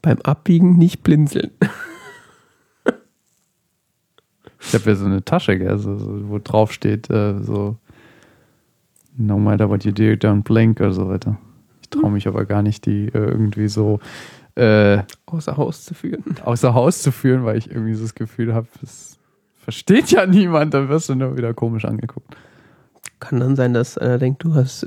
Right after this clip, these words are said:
Speaker 1: bist irgendein Verschwörungstheoretiker.
Speaker 2: Ja, genau.
Speaker 1: Die Stadt
Speaker 2: Es hat eben nicht so diese popkulturelle Durchdringung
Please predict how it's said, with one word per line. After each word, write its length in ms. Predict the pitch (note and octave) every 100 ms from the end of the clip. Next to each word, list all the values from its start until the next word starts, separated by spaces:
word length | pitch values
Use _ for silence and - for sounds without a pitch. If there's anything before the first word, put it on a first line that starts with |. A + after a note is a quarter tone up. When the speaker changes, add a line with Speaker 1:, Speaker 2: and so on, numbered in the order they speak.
| B2+
Speaker 1:
bist 160 | C3
irgendein 220 | B2+ C3+
Verschwörungstheoretiker. 920 | - C#3+ D3 B2+ - A#2+ A2 A2+ - - -
Speaker 2:
Ja, 220 | - G1+
genau. 280 | - B2 A#2+ A2+ _ _ _ _ _ _ _ _ _ _ _ _ _ _ _ _ - _ _ _ _ _ _ _ _ _ _ _ _ -
Speaker 1:
Die 60 |
Stadt 260 | - - -
Speaker 2:
Es 160 | - A2+
hat 160 | A2
eben 260 | - A2 G#2+
nicht 160 | G#2+
so 120 | - G2+
diese 260 | F#2+ G2
popkulturelle 880 | - - G#2 - - A2 F2+ - -
Durchdringung 640 | - - - - - -